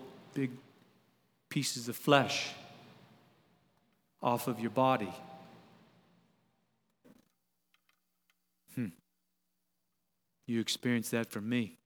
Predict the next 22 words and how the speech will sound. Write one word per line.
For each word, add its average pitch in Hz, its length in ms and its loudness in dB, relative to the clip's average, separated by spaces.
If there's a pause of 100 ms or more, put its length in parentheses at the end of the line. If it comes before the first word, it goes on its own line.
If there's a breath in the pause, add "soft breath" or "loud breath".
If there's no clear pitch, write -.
(2000)
You 113 120 0
experienced 123 540 0
that 113 200 -2
for 101 140 -6 (340)
all 127 200 2
of 117 100 -2
us 101 180 -6
here 123 220 -4
in 107 60 -6
this - 220 -8
room. 113 220 -10 (1800 loud breath)
Or 131 80 4
being 135 280 6
nailed 135 280 6
to 120 100 2
a 113 40 0
cross 135 440 4
or 113 60 -6
pierced 139 400 0
in 117 100 -2
our 110 80 -2
side, 123 480 2